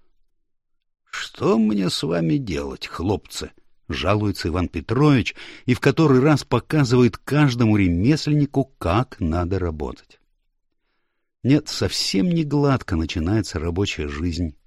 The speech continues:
Гагарина. Он еще дома решил стать токарем или, на худой случай,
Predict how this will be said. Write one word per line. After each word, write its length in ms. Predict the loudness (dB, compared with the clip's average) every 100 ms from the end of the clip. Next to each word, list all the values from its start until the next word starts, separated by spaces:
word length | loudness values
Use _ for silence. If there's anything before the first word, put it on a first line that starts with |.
| -12
Гагарина. 680 | -8 -6 -6 -8 -8 -12 -16 _ _ _ _ _ _ _
Он 80 | 4
еще 300 | 4 4 2
дома 420 | 0 2 4 4
решил 300 | 2 0 -2
стать 360 | -2 -2 -4 -2
токарем 600 | 2 4 4 4 4 2 -4 -18 -20 _ _ _
или, 300 | 2 2 2
на 220 | 0 -4
худой 320 | -6 -2 0
случай, 640 | 0 -4 -6 -4 -6 -8